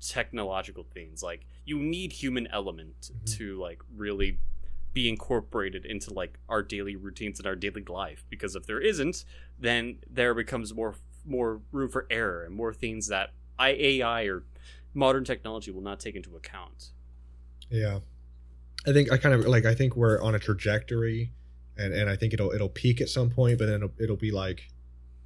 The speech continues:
Speaker 2: everything is unnecessarily, you know, technology reliant, and then it'll kinda, like, fizzle out and get to, like, a, a, an even point. Uh, I think, uh, it's very possible for us to have, like, a good relationship with it. Sorry, Ben, go ahead.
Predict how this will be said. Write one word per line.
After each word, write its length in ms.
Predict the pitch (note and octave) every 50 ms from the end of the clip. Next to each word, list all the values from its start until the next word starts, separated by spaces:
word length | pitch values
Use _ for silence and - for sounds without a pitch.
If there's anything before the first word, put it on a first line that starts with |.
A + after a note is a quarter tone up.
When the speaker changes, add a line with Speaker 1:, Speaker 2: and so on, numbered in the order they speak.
| - - - - - - -
Speaker 2:
everything 480 | C3 C3 A#2+ C3 B2+ A#2 A#2+ B2+ A#2+ A#2+
is 220 | A2+ G#2 G#2 - - -
unnecessarily, 960 | A#2+ A#2+ A#2 A#2 A2+ A2+ A2+ - A#2+ - - A#2 A#2 A2+ A2 A2 G#2+ G#2 G2+ - - - -
you 140 | B2 A2+
know, 120 | G#2 G2 F#2
technology 840 | - - - G2+ G2 A2 G#2 G#2 G#2 G2+ F#2+ G2+ G#2 G2+ G2 F#2+ -
reliant, 560 | - G#2+ G2+ G2+ G2 G2 G2 F#2+ F#2 F#2 -
and 100 | G2 G2+
then 80 | G2+ G2
it'll 200 | F#2+ F2+ F#2 F2
kinda, 240 | - - G2 F2+ F2+
like, 160 | E2+ E2 -
fizzle 400 | - - A2 G2 - F#2+ E2+ -
out 240 | F2 F2 F2 F2 -
and 240 | G2 F#2+ F#2 F2+ -
get 160 | - F2 -
to, 140 | - - F#2
like, 140 | F2+ - -
a, 360 | - - F#2 - - E2+ - -
a, 60 | F2+
an 120 | F2 D#2+ -
even 300 | G2+ F#2+ F2 F2 E2 E2
point. 480 | - - G2 F#2 F#2 G2 D3+ - - - - - - - - - - -
Uh, 180 | - F#2+ F2+ E2+
I 60 | D#2+ G2+
think, 200 | G#2+ A2 - -
uh, 240 | - D2+ C#2 C#2+ -
it's 240 | D2+ F2+ G#2 G#2 -
very 220 | - G#2+ G#2 G#2
possible 340 | F#2+ - G#2 G2 - - G#2
for 140 | F#2 - G2
us 120 | F#2 F2+ -
to 80 | -
have, 120 | G2 F2+ -
like, 180 | F2+ F2+ F2
a 60 | - F2
good 240 | - - F#2 G2+
relationship 580 | A2 A#2 A#2 A#2 A2+ - - A#2 A#2 - A#2 A#2
with 160 | B2 A#2+ A#2 -
it. 100 | - A#2
Sorry, 180 | - A2+ F2
Ben, 180 | D#2+ D#2 D2 C#2
go 120 | - F2+ F#2
ahead. 160 | F#2 E2